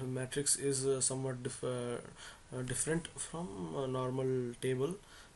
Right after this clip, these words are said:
Uh, in matrix you will, um, have a list of categories and, uh, and li-, and the products items in different, in columns, and rows will, you will have, uh, categories. You can, uh,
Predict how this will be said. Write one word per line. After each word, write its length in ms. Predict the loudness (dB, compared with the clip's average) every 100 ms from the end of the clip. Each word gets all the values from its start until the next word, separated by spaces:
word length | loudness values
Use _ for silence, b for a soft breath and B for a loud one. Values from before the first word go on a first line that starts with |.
| -10
Uh, 60 | -4
in 260 | -2 0 0
matrix 460 | 0 0 2 2
you 100 | 4
will, 340 | 2 2 0 -2
um, 320 | -6 -8 -8 -8 -6
have 260 | -4 -2 -2 B B B -6
a 80 | -4
list 360 | 2 4 4 4
of 180 | -2
categories 680 | -2 -2 0 0 2 4 2 0 -10
and, 320 | -6 -4 -4 -6 -8
uh, 360 | -4 -4 -2 -4 -6
and 280 | -4 -2 -2
li-, 220 | -2 0 0
and 200 | 0 0
the 120 | -2 -6 B B B -6
products 540 | -2 0 4 6 6 2 -12 -6
items 500 | -4 -2 -2 -2 -4 -2
in 240 | -2 0
different, 400 | -2 -2 -2 -2
in 80 | -2
columns, 520 | -2 0 0 -2 -4 -6
and 180 | -6 0
rows 220 | 0 2
will, 140 | 0
you 220 | 0 -2
will 140 | -2 -2
have, 200 | -4 -6 B B B B -20 -20 -20 -18 -16 -10
uh, 240 | -6 -4 -2
categories. 500 | 0 2 2 0 -4 -6
You 140 | -4
can, 340 | 0 0 2 0
uh, 260 | 0 0